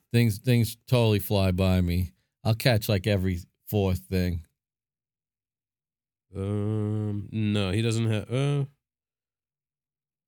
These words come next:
Speaker 2: no, he doesn't have anything up. But that's not to say that five weeks from now he won't.
Speaker 1: Yeah, oh, yeah. 'Cause a lot of what I saw up to this point was just sort of, like, recapping,
Speaker 2: Yep.
Speaker 1: you know, the, the people, which is what everybody's kinda done.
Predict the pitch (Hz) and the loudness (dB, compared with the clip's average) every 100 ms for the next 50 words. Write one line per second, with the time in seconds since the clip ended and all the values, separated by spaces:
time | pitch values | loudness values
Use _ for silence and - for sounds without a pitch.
0 | _ - 87 82 104 104 92 85 82 82 | _ -10 -8 -4 -2 -2 -2 -4 -6 -8
1 | 76 - 107 113 123 95 92 107 92 87 | -10 -6 -2 0 0 -2 -4 -2 -2 -4
2 | 78 98 87 87 78 - 80 78 82 82 | -6 -6 -6 -4 -8 -10 -10 -8 -8 -8
3 | 82 - - 113 110 101 90 - 131 117 | -10 -14 -4 2 4 4 0 0 2 4
4 | 104 101 92 85 - _ _ _ _ - | 4 2 2 -2 -6 _ _ _ _ -4
5 | 117 - - 120 120 131 127 117 113 110 | -4 -4 -8 0 4 4 4 2 2 2
6 | - 110 101 101 - - _ - 101 - | 2 2 2 0 -4 -18 _ -6 -4 0
7 | 101 - 110 98 90 87 101 90 107 98 | -2 0 0 0 0 -2 -4 -4 0 0
8 | 95 87 98 101 - 92 92 95 95 90 | 0 0 0 0 0 0 0 0 0 0
9 | 85 _ 107 98 95 101 92 92 90 90 | -4 _ -2 0 0 0 2 2 0 0
10 | 90 85 - 110 - 85 78 - _ _ | 0 -2 0 0 0 -4 -6 -8 _ _
11 | _ _ _ _ _ _ _ _ _ _ | _ _ _ _ _ _ _ _ _ _
12 | - 107 123 117 151 170 165 143 120 110 | -6 -4 -2 0 2 2 4 4 4 2
13 | - 107 98 92 95 90 | 2 0 2 2 2 0